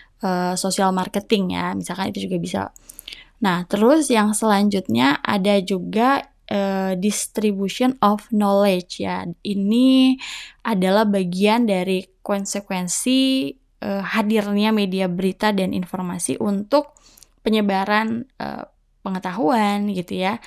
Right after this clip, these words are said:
antara kelompok-kelompok sosial. Nah, ini tadi yang saya jelaskan, setidaknya ada tiga itu merupakan efek yang memang, eh, diharapkan direncanakan oleh media massa dan dalam jangka waktu yang lama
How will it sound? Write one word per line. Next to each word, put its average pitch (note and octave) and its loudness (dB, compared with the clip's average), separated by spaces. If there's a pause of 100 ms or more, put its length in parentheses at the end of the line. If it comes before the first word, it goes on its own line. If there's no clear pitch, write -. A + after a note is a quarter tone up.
(360)
antara G3+ -4 (240)
kelompok-kelompok G3 -4
sosial. F#3 -6
Nah, F#3 -8
ini A#3 4 (320)
tadi A#3 -2
yang A3+ -2
saya F#3 -2
jelaskan, F#3+ -2 (240)
setidaknya F#3 0
ada F3+ -2
tiga F3+ -2
itu F#3 -2
merupakan G#3+ -2
efek A#3+ -6
yang G3 -4
memang, A3 0 (560)
eh, D4+ -14
diharapkan G#3 0
direncanakan F#3+ -2
oleh F#3+ 2
media F#3 2
massa F3+ 2
dan G3+ 2
dalam G3 2
jangka F#3 0
waktu G#3 0
yang G3 -6 (240)
lama A3 2